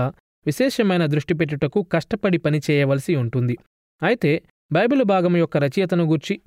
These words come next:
పత్రమును గూర్చి మరియు వాస్తవిక శ్రోతలను గూర్చి మనం ఎంత ఎక్కువగా తెలుసుకుంటే, అంత చక్కగా మనము దాని యొక్క వాస్తవిక అర్థమును విశదీకరించగలుగుతాము, మరియు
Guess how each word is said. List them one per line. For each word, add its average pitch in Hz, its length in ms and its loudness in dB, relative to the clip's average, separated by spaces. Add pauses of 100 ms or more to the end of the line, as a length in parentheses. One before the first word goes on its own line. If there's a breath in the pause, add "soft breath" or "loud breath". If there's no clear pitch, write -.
(120)
పత్రమును 165 420 0
గూర్చి 151 380 -2 (100)
మరియు 143 340 2 (420)
వాస్తవిక 202 440 0
శ్రోతలను 175 500 0
గూర్చి 147 580 0
మనం 151 240 0
ఎంత 165 260 0
ఎక్కువగా 208 440 0
తెలుసుకుంటే, 139 640 -2 (360)
అంత 170 180 0
చక్కగా 175 640 0
మనము 160 280 2
దాని 151 240 2
యొక్క 147 180 -2
వాస్తవిక 180 560 0
అర్థమును 139 640 0 (320)
విశదీకరించగలుగుతాము, 139 1300 0 (140)
మరియు 127 320 0